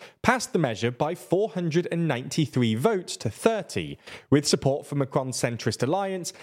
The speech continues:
left-wing opposition parties, and the majority of lawmakers from the right-wing opposition. The French Justice Minister responded by saying,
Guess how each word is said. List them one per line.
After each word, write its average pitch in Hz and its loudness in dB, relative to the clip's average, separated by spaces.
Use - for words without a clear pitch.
left-wing 156 2
opposition 175 0
parties, 139 2
and 196 2
the 202 -2
majority 196 2
of 156 0
lawmakers 160 2
from 151 2
the 160 4
right-wing 113 0
opposition. 90 0
The 147 4
French 214 4
Justice 190 4
Minister 156 4
responded 190 0
by 113 0
saying, 113 -2